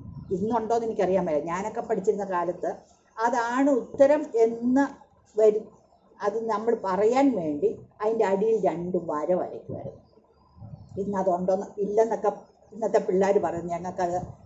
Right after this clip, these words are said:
അങ്ങനെ വരയ്ക്കേണ്ട ആവശ്യമില്ലെന്നൊക്കെ പറയുന്നുണ്ട്. പക്ഷെ ഞാനൊക്കെ പഠിച്ചുകൊണ്ടിരുന്നപ്പോൾ അതിൻ്റെ അടിയിൽ രണ്ട് വരയിടും, അതിൻ്റെ അർത്ഥം ഇതാണ് ഉത്തരം എന്ന് പറഞ്ഞാൽ അതാണ്, അത് മാത്രമേ ഉത്തരവുള്ളൂ.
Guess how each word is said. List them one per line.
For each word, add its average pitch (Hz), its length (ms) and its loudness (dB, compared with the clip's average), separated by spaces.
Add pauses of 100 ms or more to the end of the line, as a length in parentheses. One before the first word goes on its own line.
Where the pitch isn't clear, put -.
(120)
അങ്ങനെ 185 220 -4
വരയ്ക്കേണ്ട 180 460 0
ആവശ്യമില്ലെന്നൊക്കെ 170 800 -2
പറയുന്നുണ്ട്. - 560 -6 (400)
പക്ഷെ 208 220 0
ഞാനൊക്കെ 240 440 2
പഠിച്ചുകൊണ്ടിരുന്നപ്പോൾ 214 880 2
അതിൻ്റെ 202 300 4
അടിയിൽ 185 280 2 (580)
രണ്ട് 226 300 6
വരയിടും, 180 640 4
അതിൻ്റെ 247 260 0
അർത്ഥം 302 240 0
ഇതാണ് 254 400 4
ഉത്തരം 226 400 4 (1900)
എന്ന് 277 160 2
പറഞ്ഞാൽ 330 320 4
അതാണ്, 320 580 2 (300)
അത് 262 220 2
മാത്രമേ 285 680 4
ഉത്തരവുള്ളൂ. 339 720 4